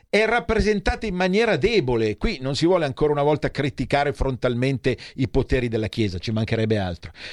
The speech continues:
Però s-, ci, mm, ci si rende conto che alcuni comportamenti proclivi al mondialismo, proclivi all'immigrazione forzata,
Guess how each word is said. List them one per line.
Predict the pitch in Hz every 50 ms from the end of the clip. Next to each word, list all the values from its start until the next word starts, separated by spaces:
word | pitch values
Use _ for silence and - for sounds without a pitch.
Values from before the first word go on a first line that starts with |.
| - -
Però | - 208 262 269 190 143
s-, | - - - -
ci, | - - 196 190 180 175
mm, | 156 151 156 165 160 160 156
ci | - - 180
si | 170 - 208
rende | 226 247 247 226 208 175
conto | - 202 196 170 143 123 - 143 127
che | - 151 151
alcuni | 147 - - - 254 233 202
comportamenti | - - 180 170 156 - - 170 - - 165 165 170 170 147 120 107 98 - - 101 95 - - - - - -
proclivi | - - 226 247 262 254 - - 254 269 285 285 269 220 165 127 127 113 101 - - -
al | 185 175 175
mondialismo, | 180 190 208 196 175 156 185 170 147 135 139 156 170 165 147 117 131 127 123 120 113 - - -
proclivi | - - 208 220 208 - 185 208 226 233 226 196 196 - - -
all'immigrazione | - 175 175 180 202 196 196 175 170 180 175 - - - 180 175 165
forzata, | - - 156 - - - 139 120 107 101 - - 110 113